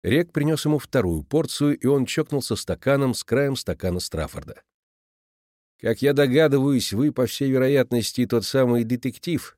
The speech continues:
сказал он. «Слышал я о кончине нашего паттера.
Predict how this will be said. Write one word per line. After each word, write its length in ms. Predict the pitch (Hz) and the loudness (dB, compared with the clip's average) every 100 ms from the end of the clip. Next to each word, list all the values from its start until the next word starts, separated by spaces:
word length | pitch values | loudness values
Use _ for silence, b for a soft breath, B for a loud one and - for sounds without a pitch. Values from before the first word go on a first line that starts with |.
| _ | _
сказал 380 | - - 82 80 | -10 -4 -4 -2
он. 180 | 71 - _ _ _ _ _ _ | -6 -10 _ _ _ _ _ _
«Слышал 460 | - 170 202 160 160 | -4 -2 0 0 2
я 160 | 156 | 2
о 40 | 143 | 2
кончине 540 | 135 127 - 151 139 | 0 -2 -2 -2 0
нашего 400 | 120 107 101 101 | 0 -2 -2 -4
паттера. 560 | 101 123 98 78 67 | -2 -6 -4 -8 -12